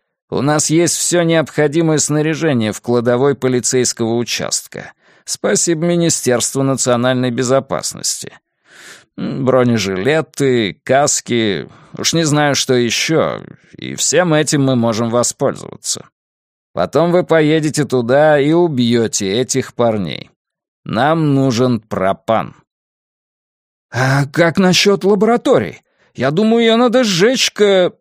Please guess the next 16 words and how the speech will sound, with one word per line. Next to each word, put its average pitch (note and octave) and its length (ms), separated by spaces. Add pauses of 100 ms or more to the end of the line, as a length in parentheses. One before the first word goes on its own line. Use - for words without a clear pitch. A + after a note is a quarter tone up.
(140)
ты A#2+ 240
рехнулся? C3+ 1000 (560)
Картер, F2 440
вернувшийся G#2+ 640
в F#2 40
зал A#2 180
совещаний, A#2 760 (340)
удивлённо C3 640
глянул B2+ 440
на B2+ 120
Большого A#2 460
Джима. F2+ 500 (600)
«Со A2+ 320
всеми D#3+ 500
химикатами, C3+ 1000
запасёнными G2+ 1000